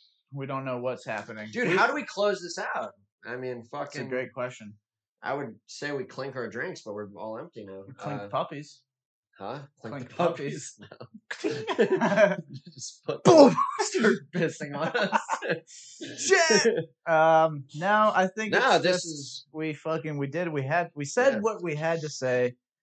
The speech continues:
Speaker 2: And we have a lot <laughs> more to say,
Speaker 1: And
Speaker 2: probably.
Speaker 1: there's just a lot of other things we'll talk about. We might even repeat the same things because we fucking do it and we don't care,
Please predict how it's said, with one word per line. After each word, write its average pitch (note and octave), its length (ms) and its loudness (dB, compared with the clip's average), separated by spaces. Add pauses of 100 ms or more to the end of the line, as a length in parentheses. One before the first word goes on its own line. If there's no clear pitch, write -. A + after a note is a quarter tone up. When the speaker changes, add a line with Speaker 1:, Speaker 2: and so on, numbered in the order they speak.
Speaker 2:
And A#2+ 120 -6
we C3 120 -4
have D3 180 -2
a A#2+ 60 -6
lot E3 300 2
<laughs> - 20 -10
more D#3 120 -4 (120)
to B3+ 120 2
say, - 380 -2
Speaker 1:
And C#3 100 -2
Speaker 2:
probably. C3+ 200 -4
Speaker 1:
there's A2 280 -12
just C#3 160 -12
a C#3+ 60 -6
lot F3 280 4
of E3+ 140 0
other D3 220 0
things C3 340 -8
we'll A#2 100 -10
talk A2 300 -6
about. A2 340 -2 (400)
We E3+ 180 -4
might A#3+ 240 2
even A3+ 200 -2
repeat A3 460 -4
the F#3+ 100 -6
same B2 320 -4
things G#2+ 460 -10
because C#3+ 280 -6
we C#3+ 140 -4
fucking D3+ 440 -4
do D3+ 180 -2
it D#3+ 180 -2
and B2 140 -8
we A#2+ 80 -8
don't C3 260 -8
care, A#2 400 -6